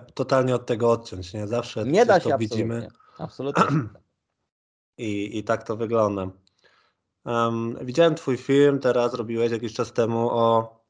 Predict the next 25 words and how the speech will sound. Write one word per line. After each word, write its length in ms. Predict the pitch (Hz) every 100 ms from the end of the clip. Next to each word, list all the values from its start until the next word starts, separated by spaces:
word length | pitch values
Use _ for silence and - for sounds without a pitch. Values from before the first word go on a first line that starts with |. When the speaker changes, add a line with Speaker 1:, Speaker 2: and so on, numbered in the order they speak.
| _ _ -
Speaker 1:
o 200 | 117 117
transformacji, 1000 | 123 123 123 127 143 151 135 - 95 87
którą 440 | - 98 98 95
będziesz 520 | 98 98 98 - - 98
robił 400 | 98 104 139 127
czy 140 | 98
zaczynał 560 | 101 101 101 104 101 - _ _
w 40 |
sensie 280 | 101 95 110
Speaker 2:
Mhm. 120 | 107
Speaker 1:
ciała, 360 | - 95 82 - _ _ _ -
Speaker 2:
Tak. 180 | 104
Speaker 1:
bo, 380 | 95 98 104 - _ _ _ _ _ -
em, 720 | 101 95 95 95 92 95 - _ _ _ _ _ _ _ _ _ _ -
przez 280 | 110 107
pewnie 280 | - 107 104
pandemię, 520 | 104 104 110 147 151
czy 160 | 127 104
nie 80 | 101
wiem 140 | 113
z 20 |
jakich 260 | 110 117 113
powodów, 460 | 98 101 113 139 127
ale, 420 | 104 104 110 - _ _ _ _ -
em, 720 | 110 101 101 98 95 95 95